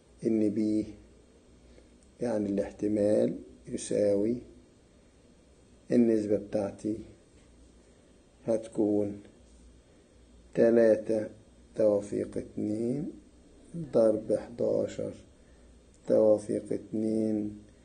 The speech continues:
على أربعتاشر توافيق أربعة، هيعطيني النسبة. لو أنا حبيت أحولها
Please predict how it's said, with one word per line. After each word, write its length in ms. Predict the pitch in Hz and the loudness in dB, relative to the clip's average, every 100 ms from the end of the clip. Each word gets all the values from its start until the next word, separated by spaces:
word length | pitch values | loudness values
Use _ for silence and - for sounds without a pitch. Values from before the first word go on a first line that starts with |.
| - _ _ - | -20 _ _ -10
على 400 | 110 110 110 107 | -2 2 4 4
أربعتاشر 1000 | 101 104 104 101 - 104 110 107 110 110 - - - - | 2 -2 -4 -4 -4 -2 -2 -4 -10 -12 -16 -20 -20 0
توافيق 880 | 113 107 104 - 104 104 104 - - - - - - - - - - - - - _ - - - - - - | 6 6 6 2 -4 -4 -8 -16 -20 -20 -20 -20 -20 -20 -20 -20 -20 -20 -20 -20 _ -20 -20 -20 -20 -6 4
أربعة، 440 | 131 110 110 - - - - - - - - - - - - _ _ - - _ - | 4 4 -6 -12 -18 -20 -20 -20 -20 -20 -20 -20 -20 -20 -20 _ _ -20 -20 _ -4
هيعطيني 520 | 127 143 143 - 127 | 6 6 6 4 6
النسبة. 420 | 113 101 101 - - - - - - - - - - - - - | 6 4 -2 -6 -16 -20 -20 -20 -20 -20 -20 -20 -20 -20 -20 2
لو 220 | 120 131 | 10 12
أنا 120 | 127 | 10
حبيت 680 | 120 120 101 113 104 104 - | 6 0 0 0 0 -2 -8
أحولها 840 | 110 98 104 101 107 101 104 117 | -8 -2 -2 2 2 2 -2 -8